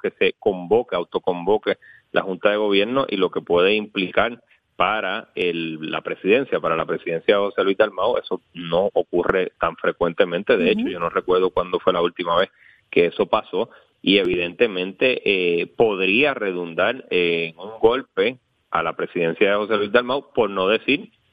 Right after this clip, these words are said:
Speaker 1: que se le pida la renuncia, lo cual sería realmente desastroso para él. En el momento clave donde el Partido Nuevo Progresista hasta internamente se estaba dando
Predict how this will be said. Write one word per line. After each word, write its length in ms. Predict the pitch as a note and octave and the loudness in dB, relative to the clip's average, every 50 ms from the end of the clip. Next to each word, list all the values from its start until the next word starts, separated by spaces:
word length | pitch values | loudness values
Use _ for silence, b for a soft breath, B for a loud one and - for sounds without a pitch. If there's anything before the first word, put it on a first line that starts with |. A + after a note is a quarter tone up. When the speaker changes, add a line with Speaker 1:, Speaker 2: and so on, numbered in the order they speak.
| _ | _
Speaker 1:
que 120 | - A#2+ - | -4 -4 -2
se 120 | - G#2 | 0 0
le 100 | F2+ E2+ | 0 0
pida 240 | - F2+ F2+ F2+ F2 | 0 0 0 2 2
la 80 | F2 E2 | 0 -2
renuncia, 480 | - E2+ E2+ A#2 D#3+ D3+ C#3 - F#2 E2 | -4 -2 -2 0 0 0 0 0 0 0
lo 100 | E2 D#2+ | 0 -2
cual 180 | - F2 E2 - | -2 -2 -2 -2
sería 540 | - E2 - E2 G2 A2+ A#2 A2 G2+ F2+ E2+ - _ _ _ _ _ _ _ _ - | -2 -2 0 2 2 2 0 0 -2 -4 -6 -10 _ _ _ _ _ _ _ _ -10
realmente 1400 | - - G2 F#2+ F2+ F#2 G2+ G#2 G2+ G#2 G#2+ G#2+ G#2+ - A#2+ G#2+ G#2 G2 F#2 F2 E2+ E2 E2+ E2+ E2 D#2+ - - | -4 0 0 0 0 0 -4 -4 -4 -4 -4 -4 0 0 2 2 2 2 2 2 2 2 0 -2 -2 -4 -6 -2
desastroso 680 | - F2+ - - - - _ - - G#2+ - - G2+ | 0 0 2 0 -2 -4 _ -2 -2 0 0 -2 0
para 260 | E2 F#2 E2+ E2+ F#2 G#2+ | 0 0 2 2 0 0
él. 140 | G2+ - B B B B B B B B B - | -2 -4 B B B B B B B B B 0
En 180 | - A2 A#2 A#2 | 0 0 2 0
el 120 | A#2 A2+ | -2 -2
momento 720 | A#2 A#2+ A#2 A#2 A#2+ C3 D3 D#3 - - F3 E3+ E3+ - - | 0 0 0 2 2 0 0 0 0 0 0 0 0 0 0
clave 560 | - A#2 A2 A#2 A#2+ A2+ G2+ E2+ D#2 E2 - _ _ _ - | 2 2 2 2 0 -2 -4 -6 -8 -12 -16 _ _ _ -2
donde 580 | A2+ A2+ A2+ A2 A2 G#2+ G#2 G#2+ G#2 G#2 G2 - | 0 0 0 -2 -6 -2 0 0 2 2 2 2
el 180 | G#2+ G#2 G2+ - | 0 0 0 -2
Partido 460 | - G2+ G2 - - - A#2 B2 C3 | -2 -2 -2 -2 -4 -2 0 2 2
Nuevo 180 | C#3+ C#3+ C#3 C3+ | 2 2 0 0
Progresista 640 | C#3+ C3+ C3 B2 A2 - B2+ C3 C3 _ - C#3 B2 | 0 2 2 2 2 2 0 -2 -2 _ 0 -2 -2
hasta 500 | - - - G2 - - _ - G#2 G2 | 0 -4 -8 -10 -10 -8 _ -2 -2 -2
internamente 1080 | F#2 F2+ F2 E2 - A2+ A#2+ B2+ D3 C#3+ C3+ A#2+ G#2+ A2 A#2+ C3 C3+ A#2+ - B2+ A2+ - | -2 -4 -8 -4 0 0 0 2 0 -2 -2 -2 -2 -2 -2 -2 -2 0 0 -2 0 0
se 60 | - | -4
estaba 440 | - - _ - F#2+ G#2 A#2 B2 A#2+ | -6 -2 _ 0 0 2 0 0 0
dando 500 | A2+ G#2+ A2+ A#2 B2 B2+ C3 C3 A#2+ | 0 -2 -2 -2 0 2 2 2 2